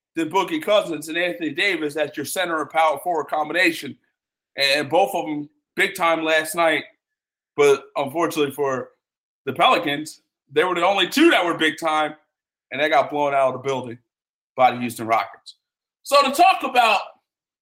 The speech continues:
this Boogie Cousins trade and some of the other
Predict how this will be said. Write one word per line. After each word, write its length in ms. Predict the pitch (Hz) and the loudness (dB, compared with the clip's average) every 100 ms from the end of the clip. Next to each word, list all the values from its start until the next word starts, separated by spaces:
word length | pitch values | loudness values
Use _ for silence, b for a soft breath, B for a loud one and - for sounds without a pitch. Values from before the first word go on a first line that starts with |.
| _ _ _ _ _ _ - | _ _ _ _ _ _ -12
this 200 | 160 156 | -8 -8
Boogie 340 | 160 175 165 165 | -6 -6 -6 -6
Cousins 420 | 170 160 151 - | -4 -4 -10 -12
trade 460 | - 170 180 190 | -6 -4 -2 -2
and 160 | 143 123 _ _ _ _ _ | -6 -10 _ _ _ _ _
some 200 | - 220 | 0 2
of 60 | 214 | 6
the 100 | 240 | 6
other 180 | 247 | 4